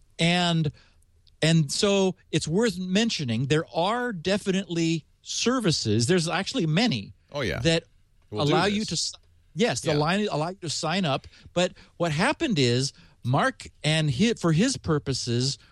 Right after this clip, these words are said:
Speaker 1: were using a service that sold the phone numbers.
Speaker 2: Right.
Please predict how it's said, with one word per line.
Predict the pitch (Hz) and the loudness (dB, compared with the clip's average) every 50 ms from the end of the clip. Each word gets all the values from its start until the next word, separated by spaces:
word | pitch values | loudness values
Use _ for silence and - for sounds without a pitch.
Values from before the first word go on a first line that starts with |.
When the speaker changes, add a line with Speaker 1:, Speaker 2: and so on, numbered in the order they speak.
| _ _ _ - | _ _ _ -6
Speaker 1:
were | - 123 143 202 269 320 311 285 | 0 2 2 4 4 2 2 0
using | 262 226 214 240 294 320 311 247 214 196 190 | 0 0 0 0 0 0 0 0 0 -2 0
a | 185 180 | -2 -2
service | - - - 254 277 240 135 113 - - - - - - _ _ _ _ _ _ _ _ _ _ _ _ - | -2 -2 -2 -2 -2 -2 -4 -6 -8 -8 -6 -6 -8 -10 _ _ _ _ _ _ _ _ _ _ _ _ -2
that | 131 151 165 - | -2 -2 -2 -2
sold | - - - - 196 220 262 262 240 208 | -4 -4 0 2 2 2 2 0 -2 -4
the | 226 | -4
phone | - - - 202 202 196 170 | -4 -2 0 0 2 2 2
numbers. | 131 101 90 85 85 - - - - - - - _ - - - - | 2 2 0 0 -2 -6 -10 -10 -10 -10 -12 -16 _ -20 -16 -10 -10
Speaker 2:
Right. | 113 90 - - - - | -10 -10 -10 -12 -12 -14